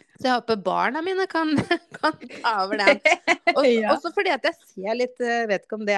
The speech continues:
Speaker 1: bare er i min familie, men, eh, jeg kan se litt sånn kniving mellom besteforeldrene, liksom. «Ja, den er fra meg!»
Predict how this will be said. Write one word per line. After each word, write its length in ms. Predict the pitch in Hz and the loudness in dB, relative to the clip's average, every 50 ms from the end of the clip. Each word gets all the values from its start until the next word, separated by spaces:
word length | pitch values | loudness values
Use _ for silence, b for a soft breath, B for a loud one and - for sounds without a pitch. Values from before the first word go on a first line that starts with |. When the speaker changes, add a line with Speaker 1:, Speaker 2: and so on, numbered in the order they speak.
| 196 196 | 0 0
Speaker 1:
bare 300 | 196 180 156 156 156 156 | -2 -4 -4 -4 -6 -10
er 80 | 156 | -10
i 80 | 160 170 | -12 -12
min 160 | 170 160 156 | -14 -14 -14
familie, 400 | - 175 165 165 156 170 226 269 | -14 -16 -16 -14 -10 -8 -8 -8
men, 240 | 294 269 240 233 226 226 | -6 -8 -10 -10 -10 -10
eh, 160 | 220 214 220 | -10 -10 -10
jeg 100 | 240 226 _ | -12 -14 _
kan 200 | - - 254 247 | -18 -18 -18 -18
se 220 | - _ - 214 208 | -16 _ -12 -12 -12
litt 140 | 220 254 - | -12 -12 -12
sånn 140 | 233 226 - | -14 -16 -16
kniving 540 | - - 262 277 254 185 175 156 156 156 156 | -16 -16 -14 -14 -14 -14 -16 -16 -18 -18 -18
mellom 220 | 160 165 196 214 220 | -14 -12 -10 -8 -8
besteforeldrene, 800 | 240 220 _ _ _ _ - 151 156 151 147 156 151 147 151 156 | -10 -10 _ _ _ _ -10 -10 -10 -10 -12 -14 -16 -18 -18 -18
liksom. 180 | - - 220 | -16 -14 -10
«Ja, 100 | 247 269 | -6 -6
den 380 | 247 220 208 220 175 160 160 160 | -6 -4 -4 -6 -6 -6 -10 -12
er 120 | 170 - - | -12 -12 -6
fra 160 | - 381 453 427 | -2 -2 -2 -2
meg!» 600 | 311 208 190 226 269 320 349 359 370 - - 311 | -2 -2 -2 -2 0 -2 -2 -4 -6 -8 -10 -12